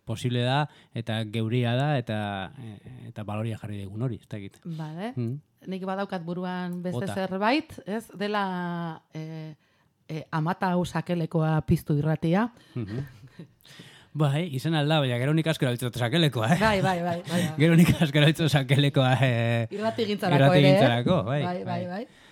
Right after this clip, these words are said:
Speaker 1: Bai, eta aitortuko dut pekatu txiki bat, <laughs> entzuten dut irratia telefonotik be bai.
Speaker 2: Vale.
Speaker 1: Bai.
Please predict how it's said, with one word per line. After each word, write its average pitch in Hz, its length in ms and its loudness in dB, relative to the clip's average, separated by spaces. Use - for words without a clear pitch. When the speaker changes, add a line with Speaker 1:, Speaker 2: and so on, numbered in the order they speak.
Speaker 1:
Bai, 110 240 -8
eta 110 540 -2
aitortuko 120 540 -2
dut 117 280 -4
pekatu 110 320 -10
txiki - 320 -4
bat, 120 160 0
<laughs> 110 160 -6
entzuten 117 380 -8
dut 101 100 -12
irratia 110 540 -8
telefonotik 113 560 -10
be 110 100 -10
bai. - 220 -8
Speaker 2:
Vale. 156 320 -6
Speaker 1:
Bai. 220 400 -2